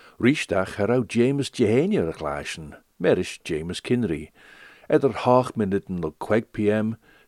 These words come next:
der a she P M faster Jehania, e radio van in A M, three jeg she ed hoch. Clary visgulla jindu ed er an B B C as radio vanning. Ach,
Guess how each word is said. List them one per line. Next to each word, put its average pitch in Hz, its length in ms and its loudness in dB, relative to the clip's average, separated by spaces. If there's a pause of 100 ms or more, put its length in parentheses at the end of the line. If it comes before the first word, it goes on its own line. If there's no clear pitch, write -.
der 135 160 8
a 135 40 6
she 185 360 4
P 82 240 -6
M 95 200 -6
faster 71 500 -10
Jehania, 98 760 -2 (120)
e 80 100 -4
radio 110 400 2
van 80 220 -6
in 80 220 -10
A 190 180 4
M, 82 240 -4 (280)
three 220 240 -2
jeg 82 280 -4
she - 300 -6
ed 71 120 -8
hoch. 90 500 -4 (1040)
Clary 87 480 0
visgulla 95 500 2
jindu 101 380 0
ed 85 100 -2
er 82 60 -2
an 82 100 -6
B 104 160 -2
B 98 140 -2
C 104 240 -4
as 90 140 0
radio 120 340 2
vanning. 98 500 -2 (640)
Ach, - 460 2